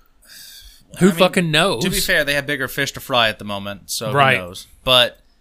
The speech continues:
Speaker 2: I think there's a good chance the dude fucked up by, by making it a big deal.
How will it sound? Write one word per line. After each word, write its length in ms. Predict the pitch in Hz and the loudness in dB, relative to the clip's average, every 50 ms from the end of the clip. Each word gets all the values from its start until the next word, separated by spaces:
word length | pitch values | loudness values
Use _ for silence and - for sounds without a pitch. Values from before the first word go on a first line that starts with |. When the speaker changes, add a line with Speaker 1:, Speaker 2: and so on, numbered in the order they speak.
| _ _ _ _ _ _ _ _ _ _ _ _ _ _ - | _ _ _ _ _ _ _ _ _ _ _ _ _ _ -4
Speaker 2:
I 120 | 135 151 | -2 -2
think 220 | 147 - 156 139 | -2 -2 -4 -4
there's 160 | 135 135 117 120 | -4 -6 -6 -6
a 20 | |
good 120 | 117 127 117 | -6 -8 -6
chance 240 | - 131 120 113 - | -4 -6 -6 -6 -6
the 100 | - 110 | -10 -14
dude 180 | 107 104 92 - | -14 -14 -12 -8
fucked 280 | - 123 113 - - | -6 -6 -6 -6 -4
up 240 | 120 107 104 - 110 | -6 -6 -6 -6 -6
by, 180 | 110 113 110 107 | -6 -6 -6 -6
by 260 | 98 107 107 104 101 - _ _ _ - _ _ _ _ _ _ _ - 120 - _ _ _ - | -6 -8 -8 -8 -8 -10 _ _ _ -20 _ _ _ _ _ _ _ -20 -20 -20 _ _ _ -10
making 300 | 135 127 123 - 123 117 | -6 -6 -4 -2 -2 -2
it 60 | 110 110 | -2 -4
a 40 | |
big 200 | 101 113 110 101 | -4 -6 -6 -6
deal. 320 | 101 110 104 98 90 92 | -6 -6 -8 -8 -8 -14